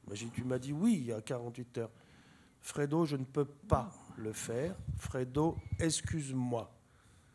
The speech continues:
Et on n'est pas sur B F M T V, on n'est pas sur L C I. Voilà. Et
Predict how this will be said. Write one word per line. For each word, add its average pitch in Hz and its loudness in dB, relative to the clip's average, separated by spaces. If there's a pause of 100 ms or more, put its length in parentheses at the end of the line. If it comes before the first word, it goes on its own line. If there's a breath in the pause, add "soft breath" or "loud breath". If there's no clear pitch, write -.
(300 soft breath)
Et 131 2
on 120 2
n'est 120 0
pas 156 4
sur 160 2
B 139 4
F 143 0
M 135 2
T 135 0
V, 151 2
on 156 4
n'est 131 2
pas 139 2
sur 147 0
L 139 2
C 131 0
I. 135 -2 (2000 loud breath)
Voilà. 123 0 (180)
Et 135 2